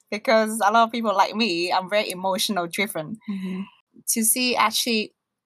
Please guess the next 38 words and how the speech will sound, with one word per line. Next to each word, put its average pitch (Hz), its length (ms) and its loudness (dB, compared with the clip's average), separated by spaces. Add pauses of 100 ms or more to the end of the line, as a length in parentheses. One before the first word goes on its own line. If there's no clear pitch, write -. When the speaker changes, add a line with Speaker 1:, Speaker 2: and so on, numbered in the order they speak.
(180)
Speaker 1:
yes, 262 460 4
maybe 208 240 0
you 202 260 -4
in 196 220 -8
love 233 180 2
with 247 80 -6
him, 170 260 -2
but 175 240 4
maybe 175 300 -2
ask - 280 4
why, 190 640 4 (380)
or 180 200 4
why 202 320 6
do 202 120 -10
you 185 100 -4
like 175 280 2
that - 240 0
guy, 170 340 4
or 185 160 2
just 202 260 -4
you 190 100 -6
like 190 180 2
the - 120 2
idea 202 640 2 (760)
that 180 140 6
someone 190 400 4
wants 175 380 4
you, 151 320 -8 (180)
that 233 100 -4
Speaker 2:
Mm-hmm. 180 260 0
Speaker 1:
someone 180 520 2
gave 180 240 2
you 185 120 -2
that 180 140 2
feeling 165 420 0
at 165 200 2
that 175 180 4
moment, 156 560 -2